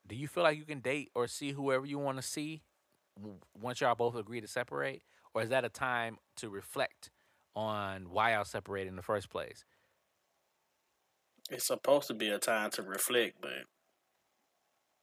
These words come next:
Speaker 2: and I don't think nobody do, you know, reflect, you know what I'm saying? People kinda just do their own thing.
Speaker 1: Yeah. Yeah. Dex, what about
Speaker 2: But
Speaker 1: you? Oh, sorry, go ahead. I'm sorry, if I didn't cut you off.
Speaker 2: Oh, no, you good, you good.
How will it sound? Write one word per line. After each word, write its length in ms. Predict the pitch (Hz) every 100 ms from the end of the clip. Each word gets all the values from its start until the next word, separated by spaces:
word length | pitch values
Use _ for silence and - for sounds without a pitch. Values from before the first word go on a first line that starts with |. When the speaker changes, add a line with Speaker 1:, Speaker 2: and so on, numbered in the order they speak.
| -
Speaker 2:
and 260 | 101 110 110
I 300 | - 110 117
don't 120 | 110 -
think 160 | 113
nobody 400 | 107 104 104 101 98
do, 220 | 117 117 107 - _ -
you 140 | 117
know, 360 | 117 92 92 92 - - - 104
reflect, 640 | 117 127 - 131 131 - -
you 120 | 110 110
know 180 | 104
what 80 | 104
I'm 120 | 104 104
saying? 380 | 107 107 104 - _ _ _ _ _ _ _ -
People 220 | - -
kinda 260 | - 107 104
just 220 | 110 110
do 140 | 113 110
their 200 | 113 113
own 200 | 117 113 -
thing. 300 | 104 101 107 - -
Speaker 1:
Yeah. 280 | 82 85 85 - - - - - - 50 52 - - - -
Yeah. 220 | - 90 85 87
Dex, 200 | 120 113
what 100 | 143
about 160 | 135
Speaker 2:
But 380 | 123 151 139 -
Speaker 1:
you? 100 | - -
Oh, 180 | 117 107
sorry, 140 | 104
go 60 | 92
ahead. 160 | 90 -
I'm 120 | 104
sorry, 140 | 101 90
if 120 | -
I 60 |
didn't 160 | 87 85
cut 180 | 90 -
you 100 | 82
off. 140 | 87 - -
Speaker 2:
Oh, 180 | 175 117
no, 200 | 110 101
you 160 | 113
good, 260 | 110 92 87
you 160 | 101
good. 320 | 95 78 95